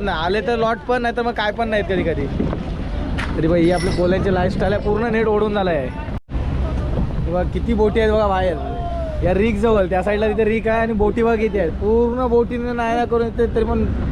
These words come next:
दोन ते तीन हजारपेक्षा जास्त बोटी आहेत तिकडे. तिकडे पण बोट आहे, नेटची बोट आहे आणि सगळ्या नेटच्या बोटी आहेत.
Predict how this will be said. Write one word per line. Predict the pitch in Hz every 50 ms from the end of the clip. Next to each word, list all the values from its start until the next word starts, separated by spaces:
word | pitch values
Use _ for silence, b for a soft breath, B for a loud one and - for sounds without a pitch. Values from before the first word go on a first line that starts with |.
| - - - - - - - 180
दोन | 196 214 233 247 240
ते | 262
तीन | 240 - 247 247
हजारपेक्षा | 247 247 240 247 233 240 226 - 254
जास्त | 226 220 214 202 - -
बोटी | 247 240 233 220 240
आहेत | 226
तिकडे. | 214 202 185 170 143 131 - - - - - - - - - - - - - - - - - - - - - - - 175 - - 165 170 170 - - - - - - - - - - - - - - - - - - - - - - - 196 185 180
तिकडे | 185 185 185 190
पण | 185 196 185
बोट | 175 175 190 185 202
आहे, | 196 208
नेटची | 233 - 185 190 185 - 208 202
बोट | 196 190
आहे | 165 170
आणि | 170 180 196
सगळ्या | - 226 202 220 247 269
नेटच्या | 254 254 247 226 - - 262
बोटी | 247 240 233 196
आहेत. | 202 170